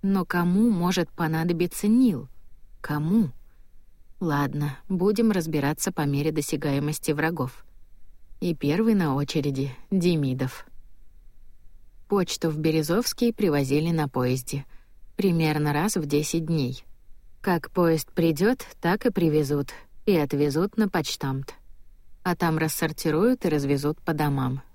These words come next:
Вот мне и привезли. Странно, я ничего не ожидала. «Мария Ивановна, вам письмо». «Давай сюда», кивнула я горничной. Здесь было два пакета. Первый — скорее бандероль.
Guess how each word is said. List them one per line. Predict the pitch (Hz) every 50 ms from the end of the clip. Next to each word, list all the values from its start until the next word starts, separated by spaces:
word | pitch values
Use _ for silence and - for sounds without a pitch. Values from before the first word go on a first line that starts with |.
| -
Вот | - 185 165 185 190 185 -
мне | - 156 156 151 156 160
и | 156
привезли. | - 170 156 143 143 139 135 135 131 123 131 - - - - - - - - - - - - - - - -
Странно, | - - - - 175 190 196 180 151 135 135 131 131 - -
я | - 165 156 160 165
ничего | 160 160 160 151 - - 170 160 165
не | 165 165 170
ожидала. | 175 180 - 226 233 202 160 135 127 131 131 135 - - - - - - - - - - - - - - - - - - -
«Мария | 214 214 202 196 208 208 208 214
Ивановна, | 226 208 214 202 165 147 143 135 147 156 - - -
вам | - 180 202 202 208
письмо». | 202 - 247 - - - 180 147 135 135 - - - - - - - - - - - - - - - - - -
«Давай | - 180 175 160 160 175 208
сюда», | - - 233 190 156 143 147 143 - - - - - - -
кивнула | - 170 147 147 151 156 180 196
я | 185 156 151 143
горничной. | 143 143 135 139 143 143 143 - - - 143 147 - - - - - - - - - - - - - -
Здесь | 196 - - 170 190 233 262 247
было | 185 156 160 165 175 190 190
два | 165 147 143 139 139
пакета. | - 160 165 - - - - - - 131 131 - - - - - - -
Первый — | - 151 147 151 175 196 226 254 262 - - -
скорее | - - - - 185 165 160 175 190 202
бандероль. | 196 185 185 185 180 180 160 131 117 127 135